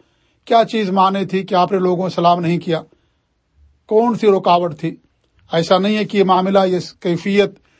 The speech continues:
اور یہ صورت پہلی بار پیش آ رہی ہے۔ آپ نے جب تک نماز پڑھائی، اسی وقت سے یہ چیز ہے۔ کون سی چیز مانے اور رکاوٹ تھی اس پر عمل کرنے سے؟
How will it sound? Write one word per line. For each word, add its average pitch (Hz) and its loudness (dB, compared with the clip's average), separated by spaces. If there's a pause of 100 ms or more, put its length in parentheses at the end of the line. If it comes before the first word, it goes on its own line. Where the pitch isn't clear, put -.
(160)
اور 190 0
یہ 190 0
صورت 190 -2
پہلی 185 -2
بار 190 2
پیش 190 -2
آ 185 4
رہی 185 -2
ہے۔ 170 -4 (1000)
آپ 170 0
نے 180 -2
جب 175 -2
تک - -2
نماز 180 0
پڑھائی، 175 0 (460)
اسی 220 -4
وقت 208 0
سے 208 0
یہ 196 4
چیز 190 -4
ہے۔ 175 -4 (600)
کون 214 2
سی 214 -4
چیز 214 -4
مانے 190 2
اور 190 0
رکاوٹ 185 0
تھی 208 -4
اس - -10
پر 185 0
عمل 185 -2
کرنے 180 -2
سے؟ - -10